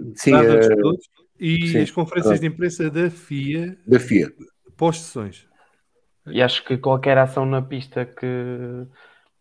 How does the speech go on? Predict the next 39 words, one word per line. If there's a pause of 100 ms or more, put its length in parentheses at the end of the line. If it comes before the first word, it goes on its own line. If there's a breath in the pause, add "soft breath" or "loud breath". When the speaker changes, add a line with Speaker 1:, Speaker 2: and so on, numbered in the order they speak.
Speaker 3:
possivelmente
antes
da,
das
corridas,
naquela
fase
ali
em
que
eles
estão
Speaker 2:
Sim,
já
Speaker 3:
com
Speaker 2:
disse. (1200 soft breath)
Portanto, (1000)
isto
é
o
que
a
fia
proíbe,
as
tais
declarações
políticas. (1040)
De
resto,
os
pilotos
são
livres (120)
durante
o
fim
de
semana